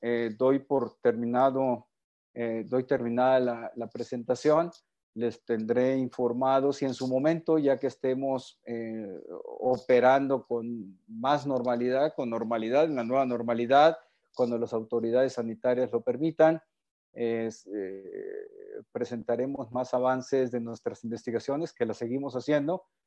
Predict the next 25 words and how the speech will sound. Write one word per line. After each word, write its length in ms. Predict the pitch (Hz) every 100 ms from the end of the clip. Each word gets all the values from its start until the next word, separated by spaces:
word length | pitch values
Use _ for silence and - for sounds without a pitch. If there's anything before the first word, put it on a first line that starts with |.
| _ 120
y 80 |
tendremos 640 | - 120 113 123 135 135 117
algunos 600 | 107 120 123 123 - _ _ -
hallazgos. 640 | 120 113 113 107 107 -
Esta 240 | - 135 135
metodología 800 | 127 117 120 117 117 - 139 135
es 80 | 123
válida 340 | 131 135 131
y, 60 | 123
por 160 | 117
lo 120 | 107
tanto, 580 | - 123 120 131 127 - _ _ _
creo 440 | 120 120 120 120 -
que 440 | 113 110 110 -
quienes 460 | - 120 110 110 _
tengan 420 | 131 131 135 131
interés 560 | 120 113 117 127 131 -
en 160 | 123
replicarla 1040 | 113 113 - 113 - 135 131 131 127 123 - _ _ _ _
en 200 | 113 110
sus 260 | - 107 110
estados 480 | - 127 131 156
sería 300 | - 110 120
muy 420 | 120 117 117 120 123
útil. 380 | 135 156 165